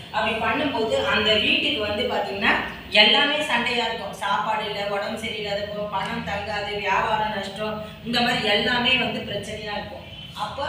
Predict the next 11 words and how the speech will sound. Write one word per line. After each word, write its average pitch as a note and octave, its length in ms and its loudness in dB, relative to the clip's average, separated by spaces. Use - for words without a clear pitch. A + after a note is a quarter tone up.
நம்ம A3 180 -4
பந்தனம் A#3 360 -2
எப்படி G#3 260 -6
பண்றோம் F#3 460 -6
அப்படின்றத G3 460 -4
நான் A3 260 -4
சொல்றேன். D#3+ 360 -8
ஃபஸ்ட்டு G#3+ 360 -2
வந்து B3 260 -2
இந்திர D4 340 6
தேவரை, - 440 4